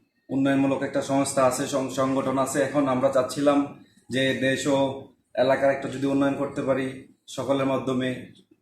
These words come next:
তো বিষয়টা ওইরকম।" তো তারা আমাকে বলল, "ঠিক আছে, আপনি যদি চান আমাদের সাথে", অবশ্যই কে না চাইবে, দেশ ও এলাকার ও জাতির উন্নয়নের জন্য সবাই তো চাইবে, তাই চাইবে না? তো এরকম আমিও চাইছিলাম।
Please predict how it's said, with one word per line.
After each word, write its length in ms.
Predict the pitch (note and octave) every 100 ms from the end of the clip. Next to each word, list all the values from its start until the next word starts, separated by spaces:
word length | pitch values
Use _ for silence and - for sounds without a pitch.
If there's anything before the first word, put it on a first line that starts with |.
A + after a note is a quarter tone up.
| _
তো 100 | C3
বিষয়টা 360 | A#2 A#2+ D3 C#3+
ওইরকম।" 600 | C#3+ C3 C3 G2+ F#2+ - -
তো 80 | D3
তারা 200 | D3+ D3+
আমাকে 280 | D#3 D3+ D#3
বলল, 320 | D#3 D3+ D3+
"ঠিক 180 | D#3 D#3+
আছে, 260 | F3+ A#3 - - - _ _ -
আপনি 240 | A#2 A#2+ C#3+
যদি 180 | C#3
চান 220 | C#3 D3 C#3+
আমাদের 260 | C3+ C3+
সাথে", 360 | C#3 C#3 D3 D3 - -
অবশ্যই 400 | D3+ D#3+ G3 E3
কে 180 | C3+ F3+
না 100 | F3
চাইবে, 300 | E3+ C#3+ A2
দেশ 460 | G#2+ A#2 C3+ D3 D#3
ও 340 | D3+ D3 D3 - -
এলাকার 440 | C#3+ D3+ D3 D3
ও 100 | D3
জাতির 320 | C#3+ C#3 D3 D3
উন্নয়নের 360 | D3+ D3+ D3+
জন্য 200 | D3 D#3
সবাই 260 | D3 D3 D#3+
তো 40 | E3+
চাইবে, 280 | C#3 A#2+
তাই 160 | A#2+ C3+
চাইবে 260 | C#3+ C3 D#3+
না? 320 | B2 - - _ -
তো 120 | F3
এরকম 280 | F3 F3+ F3+
আমিও 160 | E3 E3+
চাইছিলাম। 680 | D#3+ C#3 D#3 F3 G3+ -